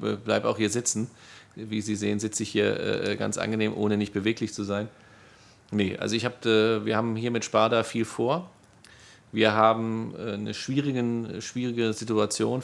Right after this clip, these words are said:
wie alle Banken zurzeit, mit Negativzins, extremer Anforderungen im Bereich Regulatorik. Ähm, wir sind, äh, eine Gruppe, die, äh, sehr stark auch Einlagen, äh, Überschüsse hat, die wir natürlich sinnvoll, äh, sozusagen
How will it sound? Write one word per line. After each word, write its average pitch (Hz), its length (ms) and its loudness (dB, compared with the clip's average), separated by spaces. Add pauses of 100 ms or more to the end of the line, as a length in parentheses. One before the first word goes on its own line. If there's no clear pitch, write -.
(120)
wie 110 260 -4
alle 120 200 0
Banken 127 360 -2
zurzeit, 127 560 -4
mit 104 160 -6
Negativzins, 120 1000 -2
extremer 117 760 0 (400)
Anforderungen 120 540 2
im 107 60 -2
Bereich 107 280 2
Regulatorik. 113 840 2 (180)
Ähm, 110 460 -2 (600)
wir 107 120 6
sind, 123 300 0 (180)
äh, 113 280 4
eine 110 260 0
Gruppe, 117 260 -4
die, 110 300 0
äh, 98 380 -2
sehr 107 240 2
stark 110 340 0
auch 110 380 0
Einlagen, 123 920 2
äh, 110 220 -2
Überschüsse 120 560 -2
hat, 120 320 -2
die 110 160 -2
wir 107 320 6
natürlich 110 400 -2
sinnvoll, 110 880 0
äh, 110 200 -8
sozusagen 107 640 0